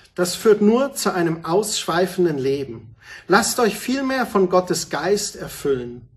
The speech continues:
Singt miteinander Psalmen und lobt den Herrn mit Liedern, wie sie euch sein Geist schenkt.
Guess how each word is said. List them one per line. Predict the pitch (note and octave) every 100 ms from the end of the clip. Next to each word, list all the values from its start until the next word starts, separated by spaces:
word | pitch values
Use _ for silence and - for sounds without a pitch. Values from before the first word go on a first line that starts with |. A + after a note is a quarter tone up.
| _ - -
Singt | - G#3+ C4 -
miteinander | A3+ G#3 G3 G3 F#3
Psalmen | - G3+ G#3 A#3+ E3+
und | E3 D#3+
lobt | G3+ C4+ -
den | A3 F#3+
Herrn | F3 G3 G#3+
mit | F#3 D3+
Liedern, | F3+ A3+ G#3 G3 G3+ - -
wie | - F3
sie | F#3
euch | E3 D#3+
sein | - F3+ G3+
Geist | F#3 D#3 D#3+ - -
schenkt. | - C#3 - -